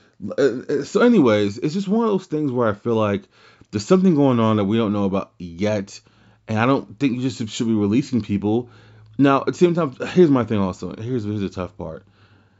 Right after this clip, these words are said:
Someone like Andrade, I, I, someone like an Andrade,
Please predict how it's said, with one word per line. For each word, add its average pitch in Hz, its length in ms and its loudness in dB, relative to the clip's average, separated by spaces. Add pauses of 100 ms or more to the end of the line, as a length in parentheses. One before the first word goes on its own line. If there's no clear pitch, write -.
(580)
Someone 185 340 4
like 175 220 -2
Andrade, 98 760 -4
I, 165 140 -2 (180)
I, 123 400 -4
someone 175 220 -4
like 165 160 -8
an 117 100 -4
Andrade, 92 640 -4